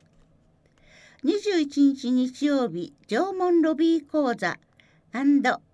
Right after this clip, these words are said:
ガイド講座。午前十時から正午。詳しいことはセクション十三でお聞きください。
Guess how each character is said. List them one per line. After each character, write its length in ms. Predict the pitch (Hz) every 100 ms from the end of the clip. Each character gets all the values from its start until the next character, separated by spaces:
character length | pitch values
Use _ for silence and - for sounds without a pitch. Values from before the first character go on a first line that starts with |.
| -
ガ 140 | 208
イ 140 | 208 185
ド 200 | 190 - _
講 240 | 190 170
座。 200 | 156 147 - _ _ _ _ _ _
午 120 | 262
前 240 | 320 311 277
十 280 | 262 359 349
時 280 | 254 202 -
か 160 | - 339
ら 140 | 359 -
正 340 | - 262 220
午。 220 | 170 170 - _ _ _ _ _ -
詳 220 | 269 311
し 220 | 302 311
い 40 |
こ 140 | 294 247
と 140 | 262
は 140 | 254 277
セ 160 | 339
ク 80 | 349
シ 120 | -
ョ 60 | 247
ン 120 | 240
十 220 | 208 359
三 340 | 415 381 381 359
で 160 | 359
お 40 | 370
聞 200 | 349 320
き 180 | - 254
く 140 | 226
だ 180 | 208 220
さ 220 | 214 233
い。 140 | 202